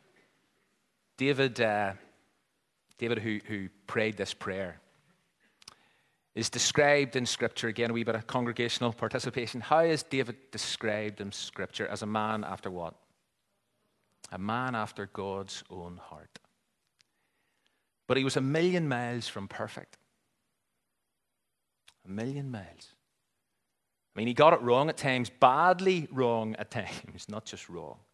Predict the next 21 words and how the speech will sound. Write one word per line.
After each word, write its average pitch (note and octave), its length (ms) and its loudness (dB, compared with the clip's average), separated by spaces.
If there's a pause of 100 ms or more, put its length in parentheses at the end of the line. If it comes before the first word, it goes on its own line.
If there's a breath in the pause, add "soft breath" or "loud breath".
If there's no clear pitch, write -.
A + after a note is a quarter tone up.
(1400)
Many C3 200 4
of C3 80 2
us B2+ 140 0
know C#3 220 6
the D#3+ 100 4
background C3 600 6
to A#2+ 60 -2
Psalm A#2 360 2
fifty-one, A#2 880 0
the A#2+ 80 2
reason C3+ 500 2
for B2 300 2
this A#2 100 0
prayer. A2+ 240 2
David D3 300 2
had A#2+ 200 -4
committed A2+ 460 -4
numerous D3 1000 -2
sins, F#2+ 600 -10
numerous F3+ 760 -4 (140)
sins. - 440 -18